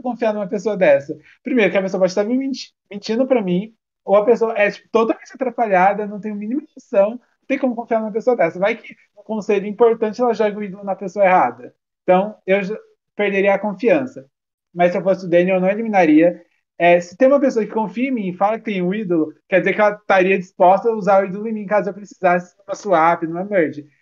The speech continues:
Então eu, eu acho que essa jogada de tirar uma pessoa que confia em você, que tem um ídolo, deve ser feita um pouco mais pra frente, talvez lá pro F oito, nove, sete, na, naquela fase do jogo.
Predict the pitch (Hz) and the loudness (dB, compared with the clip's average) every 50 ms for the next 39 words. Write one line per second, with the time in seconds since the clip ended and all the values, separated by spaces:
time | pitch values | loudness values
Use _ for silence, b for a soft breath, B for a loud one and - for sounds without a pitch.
0 | b b b - 190 202 202 202 196 202 196 - 208 202 202 190 196 208 202 - | b b b 2 2 4 6 6 4 4 2 2 4 6 6 6 4 4 0 -2
1 | - 226 202 175 208 190 175 190 160 165 165 160 160 160 160 156 156 - - 190 | -6 -6 -6 -6 -6 -8 -6 -6 -2 -2 -2 -2 -2 -4 -6 -8 -12 -12 -6 -2
2 | 175 180 196 220 220 214 202 185 - 175 170 180 165 - - 190 185 175 180 202 | 0 2 2 0 0 -2 -4 -4 -4 -6 -8 -8 -10 -10 -8 -8 -8 -8 -8 -10
3 | 208 226 247 233 233 - 165 156 156 - - 185 185 175 175 180 202 202 180 170 | -8 -6 -6 -6 -4 -4 -6 -6 -6 -8 -8 -8 -6 -4 -4 -6 -4 -2 -2 -2
4 | 160 156 b b b b b 160 175 185 180 190 202 185 - 196 190 190 190 208 | -2 -4 b b b b b 2 2 4 2 0 -6 -4 -2 -2 -2 -2 -2 -2
5 | 196 180 - _ _ - 190 175 185 214 220 220 226 247 240 226 220 226 262 285 | -4 -4 -4 _ _ -12 -8 -4 0 0 2 2 2 2 0 0 2 2 0 0
6 | 349 - - 202 185 175 160 - 185 160 165 156 170 165 160 175 180 165 156 156 | 0 0 -2 0 0 0 0 0 -2 -2 0 0 0 0 0 0 0 0 2 2
7 | 151 143 147 - 175 156 147 147 160 175 180 180 170 156 - - 160 143 135 135 | 2 0 0 0 -2 0 2 2 4 4 4 4 2 0 -2 -4 -12 -8 -4 0
8 | 147 156 165 165 151 127 131 - - - - 151 156 160 165 165 175 175 165 170 | 2 4 4 4 2 0 -6 -16 -8 -2 0 2 2 2 0 -4 -8 -12 -14 -14
9 | 170 180 175 180 196 196 208 226 226 226 226 202 196 190 180 185 240 233 - 208 | -12 -12 -10 -6 -4 -2 -2 -2 -4 -2 -2 -2 -2 -4 -6 -10 -10 -10 -8 -6
10 | 156 135 131 131 131 _ | -6 -6 -8 -14 -18 _